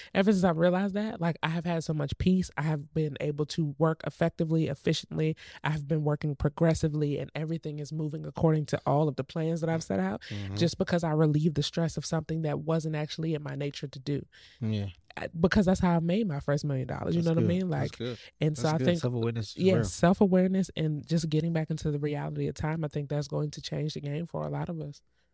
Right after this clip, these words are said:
Speaker 2: I think you just had your life lesson.
Speaker 1: That was my life lesson
Speaker 2: <laughs>
Speaker 1: for sure.
Speaker 2: Dang, now I gotta have a life lesson.
Speaker 1: Sorry,
Speaker 2: Uh,
Speaker 1: gotta be quicker than that.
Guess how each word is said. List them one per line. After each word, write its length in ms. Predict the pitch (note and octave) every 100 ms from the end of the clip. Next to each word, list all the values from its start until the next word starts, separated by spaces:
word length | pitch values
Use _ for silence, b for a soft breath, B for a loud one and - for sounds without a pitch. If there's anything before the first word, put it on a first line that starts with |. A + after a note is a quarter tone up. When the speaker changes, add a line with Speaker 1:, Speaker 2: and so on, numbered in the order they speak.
| _ _ _ - -
Speaker 2:
I 60 | G#2+
think 200 | B2 G#2
you 80 | G2+
just 180 | G2+
had 200 | G2+ G2+
your 100 | G2+
life 200 | G#2 G#2 G2
lesson. 320 | A2+ - D#3
Speaker 1:
That 180 | E3 D#3
was 180 | D#3+
my 120 | D#3+ D3+
life 280 | D3 D3+
lesson 320 | F#3 F3 E3 C#3+
Speaker 2:
<laughs> 0 |
Speaker 1:
for 220 | D#3+ D#3
sure. 280 | D#3+ F3 D#3+
Speaker 2:
Dang, 320 | A2+ B2+ G#2+
now 160 | G#2+ B2
I 60 |
gotta 160 | A#2+ G#2
have 140 | G2
a 40 | G2+
life 300 | G2 G2 G#2
lesson. 280 | G2 - A#2+
Speaker 1:
Sorry, 360 | - E3 -
Speaker 2:
Uh, 40 | G2+ -
Speaker 1:
gotta 180 | D#3 D#3+
be 80 |
quicker 240 | E3 E3 D3
than 140 | C#3+
that. 160 | D3